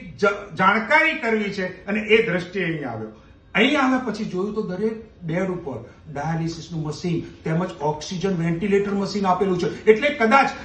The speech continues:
તમને કંઈ સારવાર દરમિયાન તકલીફ પડે ને, તો બીજે ક્યાંય સ્થળાંતર થવાની જરૂર નથી. અહીંયા ને અહીંયા તમને સારવાર મળી રહેશે અને તમે ચિંતામુક્ત થઈ શકશો. બીજી બહુ જ અગત્યની વાત કહું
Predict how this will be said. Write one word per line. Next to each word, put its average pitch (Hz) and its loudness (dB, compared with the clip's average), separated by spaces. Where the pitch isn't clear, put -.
તમને 208 4
કંઈ 247 0
સારવાર 208 2
દરમિયાન 214 2
તકલીફ 269 -2
પડે 247 6
ને, 190 0
તો 247 0
બીજે 233 4
ક્યાંય 262 2
સ્થળાંતર 247 4
થવાની 233 4
જરૂર 226 2
નથી. 214 2
અહીંયા 240 6
ને 269 2
અહીંયા 240 -2
તમને 233 0
સારવાર 214 4
મળી 240 2
રહેશે 247 -2
અને 269 -2
તમે 214 0
ચિંતામુક્ત 214 0
થઈ 196 -2
શકશો. 175 -6
બીજી 240 0
બહુ 220 6
જ 330 0
અગત્યની 311 2
વાત 240 4
કહું 226 2